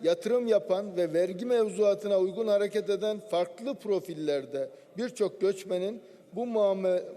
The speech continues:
bu muamelelere tabi olduğu bizlere ulaşmaktadır.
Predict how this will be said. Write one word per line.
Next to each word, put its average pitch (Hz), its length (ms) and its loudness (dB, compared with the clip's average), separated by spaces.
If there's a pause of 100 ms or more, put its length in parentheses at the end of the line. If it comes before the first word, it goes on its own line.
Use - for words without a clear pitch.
(100)
bu 247 120 -2
muamelelere 190 1080 0 (600)
tabi 170 340 2
olduğu 185 640 0
bizlere 165 300 -2
ulaşmaktadır. 143 800 -6